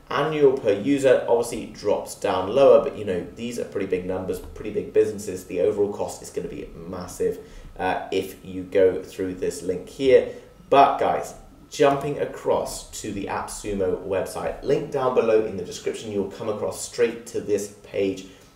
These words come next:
You can get one-time purchase for just a hundred and twenty-nine dollars. No repeat annual fees, no repeat monthly fees. And you can see that this is an insane saving. If you were to go for one of the higher packages that allowed you to have loads of users,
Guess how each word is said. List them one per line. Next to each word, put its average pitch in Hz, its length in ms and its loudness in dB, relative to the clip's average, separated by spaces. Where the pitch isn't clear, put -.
You 147 220 -2
can 180 140 -6
get - 440 -2
one-time 117 1300 -2
purchase - 640 -2
for - 100 -12
just - 440 -6
a - 40 -16
hundred 117 380 -12
and 110 100 -12
twenty-nine 95 460 0
dollars. 101 340 4
No 165 220 4
repeat 151 320 -2
annual 104 300 -2
fees, 104 340 -6
no 120 220 2
repeat 143 340 -2
monthly 98 380 -4
fees. 110 420 -8
And 139 140 -8
you 156 60 -6
can 170 180 -6
see 190 300 -8
that - 240 -10
this - 180 -4
is 139 140 -8
an 139 80 -4
insane 127 580 2
saving. 120 540 2
If - 40 -18
you 160 100 -8
were 160 60 -4
to - 60 -8
go 147 140 6
for 135 140 -2
one 123 120 2
of - 60 -4
the - 100 0
higher 101 340 0
packages - 480 -8
that 101 100 -6
allowed 107 360 2
you 107 80 -6
to - 100 -10
have - 360 -8
loads 98 260 2
of 95 120 -8
users, 107 480 0